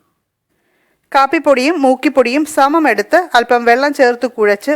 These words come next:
ഉരുളകളാക്കി പല്ലി പോകുന്ന സ്ഥലങ്ങളിൽ വെച്ച് കൊടുക്കുക. പല്ലിശല്യം പിന്നെ ഉണ്ടാവില്ല. പല്ലി അകറ്റാൻ കഴിയുന്ന ഒന്നാണ് അപരാജിത ചൂർണം. ഇത് പുകയ്ക്കുന്ന വീട്ടിൽ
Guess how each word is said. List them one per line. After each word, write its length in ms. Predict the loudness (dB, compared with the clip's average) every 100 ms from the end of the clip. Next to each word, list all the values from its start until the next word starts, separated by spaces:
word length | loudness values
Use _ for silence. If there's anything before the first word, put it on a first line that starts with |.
| -4
ഉരുളകളാക്കി 720 | -4 -2 0 0 -2 -2 -8 -12 _ _ _ -2
പല്ലി 220 | 0 0 0
പോകുന്ന 260 | 0 -2 0
സ്ഥലങ്ങളിൽ 460 | 2 2 0 0 0
വെച്ച് 160 | -2 -2
കൊടുക്കുക. 360 | -4 -6 -12 -20 _ _ -4
പല്ലിശല്യം 520 | -4 -4 -8 -6 -6 -8
പിന്നെ 200 | -14 -14 -4
ഉണ്ടാവില്ല. 400 | -4 -4 -8 -16 _ _ _ _ _ _ _ _ _ _ _ _ _
പല്ലി 240 | 0 2 2 2
അകറ്റാൻ 300 | 2 2 2
കഴിയുന്ന 300 | 0 -2 -2 -2
ഒന്നാണ് 480 | 0 -2 -2 -4 -2
അപരാജിത 500 | 0 2 2 0 -4 -2
ചൂർണം. 340 | -2 -4 -8 -16 -18 -4
ഇത് 120 | -2 0
പുകയ്ക്കുന്ന 520 | 0 0 0 -2 -2 -4
വീട്ടിൽ 280 | -8 -4 -4